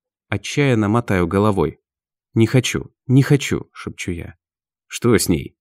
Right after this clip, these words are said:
Ко мне подходит еще одна женщина. «Странная. Может, сестру позвать? Может, от наркоза еще не отошла?» «Нет». Поворачиваюсь и смотрю на них. «Не надо никого звать».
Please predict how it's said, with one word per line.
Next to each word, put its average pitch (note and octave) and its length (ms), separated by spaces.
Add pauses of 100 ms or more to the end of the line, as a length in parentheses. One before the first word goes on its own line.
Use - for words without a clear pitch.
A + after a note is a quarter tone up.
Ко - 100
мне G2+ 140
подходит F#2 560
еще G2+ 320
одна F2+ 180
женщина. E2+ 520 (360)
«Странная. A#2+ 760
Может, G#2+ 280
сестру D#3 300
позвать? G2 560
Может, G#2+ 400
от F2+ 120
наркоза D#3 400
еще B2 200
не F2+ 80
отошла?» - 500 (480)
«Нет». F#2+ 400 (240)
Поворачиваюсь F#2+ 720
и F2 40
смотрю F#2 340
на F2 80
них. D#2 300 (380)
«Не C3 120
надо D#3 240
никого E2+ 340
звать». E2 380